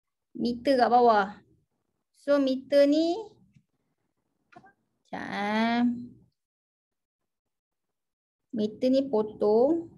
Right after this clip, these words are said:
Potong. So dia akan jadi N M K G negatif satu. Kan? Lepas tu ada lagi. Ah, banyak cerita dia lagi. Okey, lepas tu buat apa?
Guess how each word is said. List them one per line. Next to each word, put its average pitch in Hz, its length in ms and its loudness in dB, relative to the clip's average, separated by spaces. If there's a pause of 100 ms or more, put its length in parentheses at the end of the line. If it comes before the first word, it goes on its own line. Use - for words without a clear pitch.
(1400)
Potong. 233 560 0
So 277 160 -2
dia 254 80 -2
akan 254 160 -4
jadi 254 300 -2 (220)
N 233 360 -4
M 262 320 -2
K 226 360 0
G 240 200 -4
negatif 226 400 -2
satu. 208 480 -4 (1900)
Kan? 180 440 -2 (1700)
Lepas 233 480 -2
tu 311 240 2
ada 247 100 2
lagi. 262 540 -2 (160)
Ah, - 80 -8
banyak 220 320 -4
cerita 226 320 -4
dia 208 180 -2
lagi. 190 300 -6 (580)
Okey, 254 320 4
lepas 247 300 2
tu - 80 -4
buat 302 240 0
apa? 269 320 4